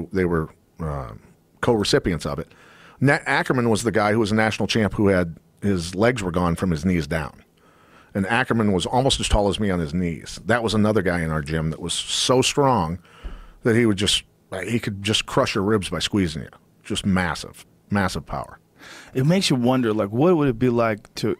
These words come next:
Speaker 2: to grapple Karelin when he was in his prime? 'Cause even the great grapplers would grapple him and go, "What in the fuck is that all about?"
Speaker 1: He would, yeah, he was gut-wrenching people and snapping spines,
Speaker 2: Yeah,
Speaker 1: right?
Speaker 2: literally snapping spines. Like,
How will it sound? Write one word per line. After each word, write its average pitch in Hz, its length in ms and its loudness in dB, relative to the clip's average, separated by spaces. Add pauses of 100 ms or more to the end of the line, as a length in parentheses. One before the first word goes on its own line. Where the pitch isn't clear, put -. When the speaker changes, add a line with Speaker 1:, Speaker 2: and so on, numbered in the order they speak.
Speaker 2:
to 117 100 -2
grapple 113 420 -2
Karelin 104 600 -2 (300)
when 113 120 -4
he 123 100 2
was 120 160 4
in 117 100 2
his 110 120 -4
prime? 92 460 -4 (300)
'Cause 127 220 -2 (260)
even 185 360 2
the 139 100 2
great 131 480 0
grapplers 127 800 -2 (160)
would 117 240 0
grapple 123 400 2
him 127 260 0
and 107 80 -2
go, 113 140 2
"What 117 420 2
in 104 160 -4
the 98 100 -2
fuck 143 440 -2
is 95 100 -4
that 123 260 0
all 87 140 -2
about?" 78 300 -2
Speaker 1:
He 139 80 6
would, 113 240 2
yeah, 156 320 2
he 143 80 4
was 156 140 4
gut-wrenching 113 500 0
people 113 220 0
and 101 80 0
snapping 113 340 0
spines, 113 500 -2
Speaker 2:
Yeah, - 340 0
Speaker 1:
right? 92 200 0
Speaker 2:
literally 156 380 4
snapping 123 460 0
spines. 104 460 -4
Like, 123 240 -2